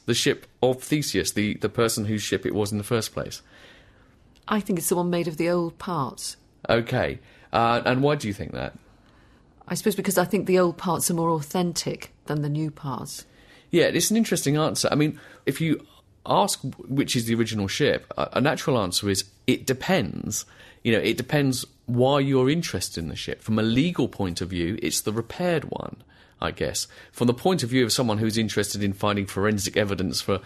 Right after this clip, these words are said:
Speaker 1: a murder that occurred on the ship, it's the old one. So you could say the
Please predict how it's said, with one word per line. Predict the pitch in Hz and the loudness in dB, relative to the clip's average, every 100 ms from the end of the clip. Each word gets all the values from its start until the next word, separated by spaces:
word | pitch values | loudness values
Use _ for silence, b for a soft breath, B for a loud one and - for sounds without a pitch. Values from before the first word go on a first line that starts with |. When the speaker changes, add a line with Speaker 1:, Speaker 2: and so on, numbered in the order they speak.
| B B | B B
Speaker 1:
a | 92 | 0
murder | 95 117 135 117 80 | 2 4 4 4 0
that | 73 - | -2 -4
occurred | - 80 80 | -4 -4 -2
on | 85 | -4
the | 73 | -4
ship, | - 78 - B B - | -4 -6 -8 B B -4
it's | - - | -2 0
the | 135 | 2
old | 139 180 131 | 2 2 0
one. | 78 60 98 B B - | -2 -6 -8 B B -2
So | - 156 - - - | 2 2 0 -10 -4
you | 143 143 | -2 0
could | - 208 | 2 2
say | - 107 69 76 71 - | 2 0 -2 -4 -6 -6
the | 98 104 95 | 0 0 0